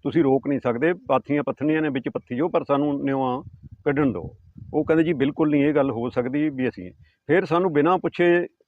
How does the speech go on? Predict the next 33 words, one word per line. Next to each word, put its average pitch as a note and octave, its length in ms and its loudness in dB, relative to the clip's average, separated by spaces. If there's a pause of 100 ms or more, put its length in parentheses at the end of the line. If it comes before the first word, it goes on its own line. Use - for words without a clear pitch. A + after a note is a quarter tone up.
ਉਹਨਾਂ F3+ 260 2
ਨੇ F3+ 120 4
ਤੂੜੀ F3+ 360 2
ਵੀ F#3+ 160 0
ਸਟਾਤੀ D3+ 420 2
ਰਾਤੋਂ A#2 300 0
ਰਾਤ। E2+ 200 -8 (1080)
ਤਾਂ F#3 200 4
ਕਰਕੇ G3 580 4
ਸਾਨੂੰ E3+ 360 4
ਆਇਆ E3 300 6
ਵੀ F3+ 140 2
ਭਾਈ D#3+ 240 4
ਇਹ E3+ 160 6
ਤਾਂ F3+ 160 4
ਫਿਰ D#3+ 300 6
ਘਰੋਂ C3+ 360 2
ਕੱਢਣ E3 220 2
ਵਾਲੀ D#3 300 6
ਗੱਲ C3 180 4
ਹੈ C#3 80 4
ਵੀ E3 80 2
ਸਾਡੇ C#3+ 280 2
ਆਪ C#3+ 180 4
ਦੇ E3 120 2
ਥਾਂ C#3+ 220 2
'ਚ D#3+ 80 0
ਸਾਨੂੰ D3+ 300 2
ਵੜਨ C3+ 200 2
ਨਹੀਂ D3 120 0
ਦਿੱਤਾ C#3+ 260 0
ਜਾ C#3 200 4
ਰਿਹਾ। B2 240 -2